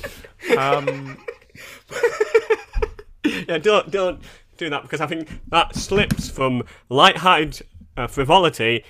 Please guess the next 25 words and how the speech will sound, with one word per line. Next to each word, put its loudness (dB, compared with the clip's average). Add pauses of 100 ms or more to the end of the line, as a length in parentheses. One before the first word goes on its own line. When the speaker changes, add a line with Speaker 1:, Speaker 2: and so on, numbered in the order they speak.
(100)
Speaker 2:
into -8
overt 0 (200)
racism, -4
and -2
that 6
is 0
a 2
line 2
we -6
walk -2
very 0
carefully. 0 (520)
Speaker 1:
Um, -2 (120)
yes, -10
I -16
guess. -14 (120)
I -10
don't -10
know -6
if -10
we -10
walk -12
that -12
particular -16
line, -10